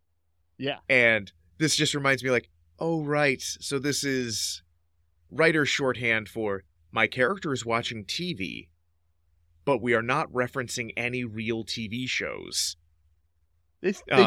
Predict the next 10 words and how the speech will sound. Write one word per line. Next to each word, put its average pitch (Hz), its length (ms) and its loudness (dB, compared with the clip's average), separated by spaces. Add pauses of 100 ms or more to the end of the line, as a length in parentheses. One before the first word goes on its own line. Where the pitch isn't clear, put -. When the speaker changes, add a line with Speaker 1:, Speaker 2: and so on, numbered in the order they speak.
Speaker 1:
do - 80 4
Speaker 2:
Uh, - 40 2
Speaker 1:
say 285 300 2
the 254 120 4
Discovery 202 600 0
Channel 113 420 -2
at 101 100 -10
one 95 220 -10
point. 82 340 -14 (140)
Speaker 2:
Yeah, 160 460 0